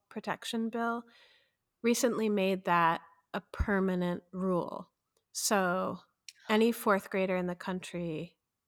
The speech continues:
can go to a national park for free, and their family can go with them.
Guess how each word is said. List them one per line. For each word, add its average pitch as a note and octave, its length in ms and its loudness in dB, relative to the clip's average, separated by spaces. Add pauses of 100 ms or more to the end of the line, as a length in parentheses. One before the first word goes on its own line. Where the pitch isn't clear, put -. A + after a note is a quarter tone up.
(240)
can F#3+ 240 -2
go D#3+ 580 -4 (380)
to F3 440 -6
a F#3+ 80 -6
national E3 420 -4
park - 300 -10
for F3 140 -12
free, D#3+ 480 -10 (560)
and F3+ 140 -2
their E3 100 -2
family E3+ 380 -6
can F#3+ 160 -8
go F#3 120 -8
with F#3+ 180 -12
them. - 200 -12